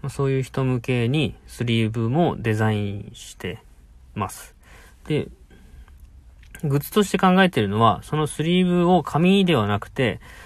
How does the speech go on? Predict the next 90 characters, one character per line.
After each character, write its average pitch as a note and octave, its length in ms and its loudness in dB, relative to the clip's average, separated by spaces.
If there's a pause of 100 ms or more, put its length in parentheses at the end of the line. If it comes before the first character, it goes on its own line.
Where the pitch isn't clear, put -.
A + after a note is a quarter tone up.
(120)
革 G3 340 6
の G#3+ 160 4
ス - 140 -4
リ F3 180 2
ー - 20 0
ブ D#3 100 -4
を D3 80 -2
作 - 160 -8
り A#2 100 0
た A2+ 120 0
い G#2 40 0
な F#2+ 140 -4
と - 100 -14
思 F#2 120 -10
っ - 20 -16
て - 200 -14
る D#2+ 80 -10
ん - 80 -12
で - 80 -16
す - 100 -16
よ。 - 100 -14 (440)
で、 C#3 260 -4
こ - 140 -8
の D3+ 80 -2
革 D#3+ 220 6
の G3+ 100 6
ス G3+ 120 0
リ G3+ 120 4
ー - 20 4
ブ G3 220 4
は、 G3 280 6 (540)
も E3 60 2
う D3+ 40 4
何 C3+ 120 4
回 F3+ 120 6
も C#3+ 120 4
使 A2+ 220 0
え A2 40 4
る G#2+ 160 2
の F#2 160 -4
で、 A2 300 0 (100)
も B2 60 -6
う - 20 -6
ス B2+ 100 -4
リ C3 140 2
ー B2+ 40 -2
ブ B2+ 140 0
を B2 220 0
こ A2 260 -6 (120)
う、 - 40 -10
エ B2+ 40 -4
コ、 B2 220 -6 (120)
ま A#2+ 120 -2
あ、 - 20 -6
ス - 120 -6
リ B2 140 0
ー - 20 0
ブ B2 100 -2
を A2+ 140 0
こ G#2 260 -4
う、 G#2 40 -8
な G#2 80 -6
ん G2+ 60 -6
だ - 80 -10
ろ - 60 -12
う - 40 -12
な、 - 80 -12
買 A2+ 220 0
う A2+ 80 0
必 - 240 -8
要 A2 60 -2
も G2+ 80 -6
な G2+ 140 -6
い A2+ 120 -14
し、 - 340 -14 (1200)
え G#2 400 -6
ー - 20 -14
っ - 120 -20
と、 G#2+ 140 -6
そ C#3+ 140 -4
の D#3 140 0
ス - 240 -8
リ-、 D#3+ 180 -4
革 E3 240 4
の F3 80 4
ス E3+ 140 -2
リ E3+ 180 2
ー - 20 0
ブ E3+ 160 2
は、 E3+ 340 4